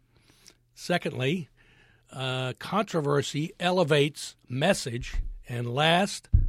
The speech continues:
never apologize. So, uh, those are three rules that you could defend on one basis or another. Uh, but I would say, looking at them,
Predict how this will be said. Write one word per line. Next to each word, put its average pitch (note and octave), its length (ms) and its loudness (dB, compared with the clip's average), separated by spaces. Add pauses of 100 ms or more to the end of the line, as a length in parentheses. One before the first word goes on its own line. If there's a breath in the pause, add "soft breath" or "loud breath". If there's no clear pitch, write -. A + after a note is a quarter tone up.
(180)
never D3+ 600 4
apologize. C3 1160 -2 (640 soft breath)
So, C3+ 320 -4 (300)
uh, B2 60 -10 (100)
those C#3+ 280 -8
are D3+ 80 -2
three D#3+ 280 -6
rules D#3 480 0
that C#3+ 180 -2 (580 loud breath)
you E3 160 -4
could C#3+ 240 -4
defend F3+ 680 0 (280)
on C#3+ 240 -4
one D#3+ 220 0
basis D3 680 -2
or C3+ 100 -6
another. C#3+ 420 0 (480 soft breath)
Uh, C#3 600 2 (100)
but C#3+ 200 -2
I G3+ 160 0
would F3+ 220 -2
say, E3+ 420 2 (340)
looking D#3 420 -4
at C#3+ 160 0
them, D3 180 -4